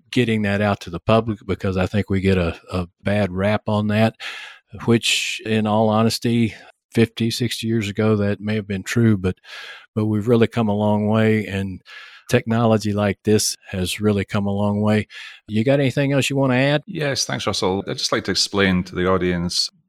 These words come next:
Speaker 2: some of the acronyms we've, I've used earlier in the podcast.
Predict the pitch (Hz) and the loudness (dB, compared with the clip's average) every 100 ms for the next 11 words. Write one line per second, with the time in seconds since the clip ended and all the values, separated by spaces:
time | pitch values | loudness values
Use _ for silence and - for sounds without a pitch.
0 | - - 101 82 85 87 - 87 82 - | -12 -4 -2 0 0 0 -2 0 0 -2
1 | 82 - - 87 82 82 85 85 82 85 | -4 -4 -4 -4 -2 -4 -2 0 0 0
2 | 85 85 82 82 82 - 87 - 87 87 | 0 0 -2 -4 -4 -4 -4 0 0 0
3 | - | -4